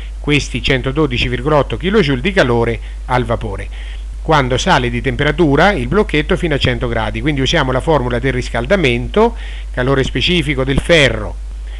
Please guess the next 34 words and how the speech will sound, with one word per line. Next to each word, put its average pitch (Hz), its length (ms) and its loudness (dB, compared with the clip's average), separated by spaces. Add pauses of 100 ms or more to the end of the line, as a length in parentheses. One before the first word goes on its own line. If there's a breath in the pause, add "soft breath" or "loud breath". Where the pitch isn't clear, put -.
(240 loud breath)
per 127 160 -2
la 131 80 -2
massa 147 380 2
del 123 160 -2
blocchetto 127 440 0
di 135 120 -2
ferro 113 520 4
per 123 580 2
l'innalzamento 147 760 0
termico 175 480 4
che 156 140 0
è - 20 0
di 147 100 -2
centodieci, 123 760 -2
eh, 113 280 -6
gradi 120 260 -6
centigradi 123 540 -2
o - 200 -2
Kelvin. 113 560 -4 (500 loud breath)
Il 131 100 -6
risultato 208 520 4
è 156 80 2
trentanove 147 500 2
virgola 185 380 2
sei 151 180 0
kilojoule, 120 540 0
quindi 139 340 2 (420 loud breath)
il 208 220 2
blocchetto 165 640 2
assorbe 185 720 4
trentanove 156 560 0
virgola 165 340 2
sei 139 220 -2
kilojoule, 135 560 0